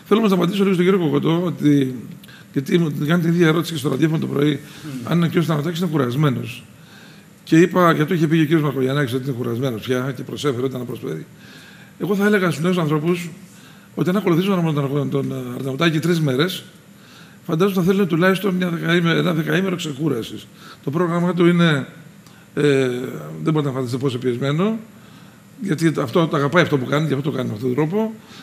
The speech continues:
Speaker 1: Δουλεύει δεκαεφτά και δεκαοκτώ ώρες τη μέρα πολλές φορές. Μπορεί να πεταχθεί στην Αθήνα, να κάνει μια συνάντηση στο Υπουργείο για να διεκδικήσει κάτι το οποίο, ε, πρέπει να πάει και να έχει προσωπική παρουσία, γιατί έχει καλές επαφές, και να ξαναγυρίσει να συνεχίσει το ραντεβού του και τις υπηρεσίες του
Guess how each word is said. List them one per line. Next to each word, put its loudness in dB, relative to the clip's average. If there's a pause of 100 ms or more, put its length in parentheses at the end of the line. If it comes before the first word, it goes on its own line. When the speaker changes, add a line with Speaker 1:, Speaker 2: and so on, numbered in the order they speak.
(140)
Speaker 1:
Δουλεύει 4
δεκαεφτά 2
και 4
δεκαοκτώ 0
ώρες 2
τη -6
μέρα 0
πολλές -4
φορές. 0 (520)
Μπορεί 2
να 2
πεταχθεί -2
στην -4
Αθήνα, 0
να -2
κάνει -2
μια -2
συνάντηση -2
στο -2
Υπουργείο 2 (440)
για -2
να 2
διεκδικήσει 0
κάτι -2
το -6
οποίο, -2 (840)
ε, -4
πρέπει 2
να -2
πάει 2
και -2
να 0
έχει 2
προσωπική 0
παρουσία, 0
γιατί 0
έχει 0
καλές -2
επαφές, -6 (400)
και -4
να 0
ξαναγυρίσει 2
να -2
συνεχίσει -4
το -2
ραντεβού -2
του -4 (600)
και -12
τις -10
υπηρεσίες -4
του -6